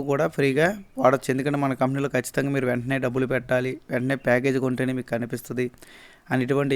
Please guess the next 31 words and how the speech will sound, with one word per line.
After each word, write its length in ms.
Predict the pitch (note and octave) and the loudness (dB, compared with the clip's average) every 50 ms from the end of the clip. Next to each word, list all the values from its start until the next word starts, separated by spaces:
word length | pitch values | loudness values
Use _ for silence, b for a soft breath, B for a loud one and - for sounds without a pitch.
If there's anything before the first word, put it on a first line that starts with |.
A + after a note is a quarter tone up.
| B2+ | 2
ఏమీ 140 | B2+ C3 C3 A#2+ A2+ | 2 0 0 -2 -2
లేవు. 140 | A#2+ A#2 B2 - _ - - - - - | -2 -2 -4 -8 _ -20 -20 -8 0 2
పైగా 200 | C#3 D3+ D3+ D#3 D#3 | 4 6 6 4 4
మన 80 | D3+ D3 C#3+ C#3+ | 4 4 6 4
వాళ్ళు 140 | D3 D3 C#3 | 4 4 2
ఇచ్చే 120 | - - C#3 | 0 0 0
ఇంకో 160 | C#3+ B2+ D3 C#3 C#3 | 2 4 2 4 4
బెనిఫిట్ 340 | C#3+ C#3 C3+ C#3+ C3 - - C3 | 2 2 2 -2 -2 0 0 0
ఏంటంటే, 360 | B2+ A#2+ C3 B2+ B2 C#3 C#3 C3+ C3+ C#3 D3+ - B B B B B B B B B B - C#3+ D#3 | 2 2 0 0 2 2 2 2 0 -2 -6 -10 B B B B B B B B B B 6 6 6
ఏదైనా 220 | D#3 D#3+ E3+ E3+ E3 | 8 6 6 4 4
ఒక 80 | D3+ D3+ - - | 2 0 2 4
పెయిడ్ 200 | D3 D3+ D#3 D#3 D3 | 4 6 6 6 4
వెర్షన్ 280 | C#3+ C3 - - - A#2+ - - | 4 2 0 -6 -10 -10 -6 -4
అంటే 120 | C3 C#3 C3 C3 | 0 2 4 4
ఓ 20 | D3 C#3+ - | 4 4 4
కనెక్ట్ 260 | D3+ D3+ D3 C#3+ - D3 C#3+ | 2 2 2 0 2 4 4
వాళ్ళు 160 | C#3 C3 B2 C#3 | 4 2 2 0
తీసుకోవాలనుకుంటున్నారు, 920 | C#3 C#3 - - D3 D3 C3+ C3 C3 B2+ C#3 C3 B2+ B2+ B2 A#2+ A#2+ A#2+ - b b b b b b b b b - - | -2 -2 0 2 2 4 4 2 0 0 -2 -4 -2 0 0 0 -2 -4 -8 b b b b b b b b b -2 0
తీసుకోవాలంటే 500 | C#3+ D3 - - D#3 D3+ D3 D3 D3 D3+ | 0 0 2 4 4 4 4 4 4 4
అది 80 | C#3 B2+ B2+ | 4 4 2
నిజంగా 280 | B2 C3+ C#3 C#3 D3 C#3+ C#3+ C3 - | 2 2 2 2 2 2 2 2 0
సరిగ్గా 280 | B2+ C3 C3 C#3 C3+ - | 0 0 0 0 0 0
పనిచేస్తుందో 480 | C3+ C3 C3+ B2+ C#3+ C#3 - - C3+ C3+ B2+ - C#3 | 0 0 2 2 0 0 0 -2 -4 -4 -4 -4 -6
చెక్ 120 | B2 - - | -4 0 2
చేసుకోవాలి 340 | C#3+ C3+ - - C3+ C3 B2 A#2+ | 0 0 0 0 -2 0 0 0
కాబట్టి 240 | B2 A2+ B2 - D#3 C#3+ C3+ | 0 -2 -2 -4 -2 2 2
వాళ్ళకు 200 | C#3 C#3 C3+ - B2+ | 2 2 2 -2 -2
ఒక 80 | - C3 - C3+ | -4 0 2 0
పద్నాలుగు 380 | B2 B2+ B2+ C#3 C#3+ C#3+ C3+ C3 | 0 2 2 2 2 4 4 2
రోజులు 180 | C3+ C3+ D3 C#3+ - | 2 0 -2 -4 -2
ఫ్రీ 100 | - C3 | -2 -2